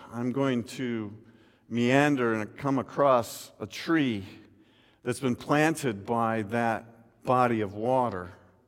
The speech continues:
even the larger oceans. And somewhere near the shoreline, there will be a tree with its root system exposed because of the erosion of the water.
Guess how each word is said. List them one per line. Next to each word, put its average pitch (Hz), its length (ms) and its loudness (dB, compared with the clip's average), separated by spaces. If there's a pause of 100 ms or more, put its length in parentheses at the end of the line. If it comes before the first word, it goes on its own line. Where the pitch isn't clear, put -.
(380)
even 165 240 2
the 123 80 4
larger 123 480 4
oceans. 110 640 -2 (1120)
And 135 100 0
somewhere 202 400 8
near 180 200 8
the 139 100 2
shoreline, 151 640 6
there 143 120 6
will 139 80 6
be 131 140 2
a 120 60 2
tree 156 640 4 (260)
with 139 200 4
its 139 220 2
root 151 300 4
system 151 640 -4
exposed 127 960 4
because 135 320 -2
of 131 100 -2
the 131 80 0
erosion 127 840 4
of 117 160 -6
the 120 80 -4
water. 123 520 2